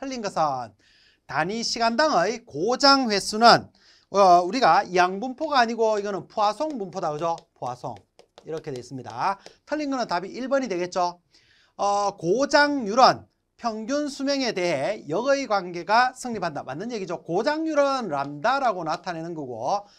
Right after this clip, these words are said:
평균 수명은 우리가 세타라고 보면 분의 일, 역수죠, 역수. 그렇게 돼 있는 거고, 또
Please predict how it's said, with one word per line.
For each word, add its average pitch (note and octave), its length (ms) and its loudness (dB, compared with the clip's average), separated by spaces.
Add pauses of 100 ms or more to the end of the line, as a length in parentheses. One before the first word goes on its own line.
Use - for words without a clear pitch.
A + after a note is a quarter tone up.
(160)
평균 A#3+ 360 -4
수명은 C#4+ 580 0
우리가 F#3 200 -2
세타라고 A#3+ 680 -4
보면 F3+ 540 -8
분의 B3+ 340 -8
일, E3 280 -6
역수죠, F#3 440 -8
역수. C3+ 400 -14 (340)
그렇게 F#3 240 -8
돼 D#3+ 80 -4
있는 D3 180 -8
거고, C#3+ 520 -8 (340)
또 G#3+ 160 -2